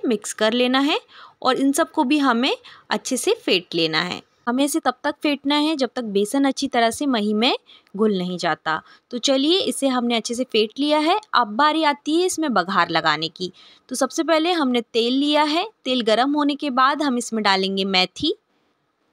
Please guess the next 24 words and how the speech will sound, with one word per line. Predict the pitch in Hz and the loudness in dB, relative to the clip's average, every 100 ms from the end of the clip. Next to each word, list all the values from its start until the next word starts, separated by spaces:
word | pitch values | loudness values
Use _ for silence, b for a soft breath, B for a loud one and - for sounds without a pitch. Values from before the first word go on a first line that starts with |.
| _ _ _ _ | _ _ _ _
राई, | 214 202 220 370 - _ _ _ _ _ _ _ _ _ _ _ _ | 2 2 2 -2 -8 _ _ _ _ _ _ _ _ _ _ _ _
फिर | 294 | 0
हम | 311 302 | 0 0
इसमें | 302 302 | 0 0
डालेंगे | 269 254 254 262 | 2 2 0 0
ज़ीरा, | 220 190 196 214 370 - _ _ _ _ _ _ _ _ _ _ - _ _ | -2 -2 0 2 0 -4 _ _ _ _ _ _ _ _ _ _ -20 _ _
हींग | 226 233 269 - _ _ _ _ _ _ _ _ _ | 0 2 2 -2 _ _ _ _ _ _ _ _ _
और | - 320 | -2 0
कड़ी | 359 220 196 | 2 0 0
पत्ता। | 165 - - 143 - _ _ _ _ _ _ _ _ _ _ _ _ _ _ _ _ _ _ _ - | -4 -6 -4 -4 -6 _ _ _ _ _ _ _ _ _ _ _ _ _ _ _ _ _ _ _ -6
जब | 233 240 | -2 0
ये | 247 | 0
सारी | 254 247 269 | 2 2 0
चीज़ें | 277 262 233 | 0 0 2
हल्की | 262 233 220 262 | 0 0 0 -4
सी | 262 262 | -2 -2
भुन | 226 226 | 0 0
जाएंगी, | 220 254 262 269 | 2 2 2 0
उसके | 330 269 - | 0 -2 -2
बाद | 226 202 220 | 0 2 2
फिर | - 294 | 0 -2
हमने | 254 233 233 240 | 0 0 0 2
ये | 240 226 | 0 0
जो | 240 220 | 0 -2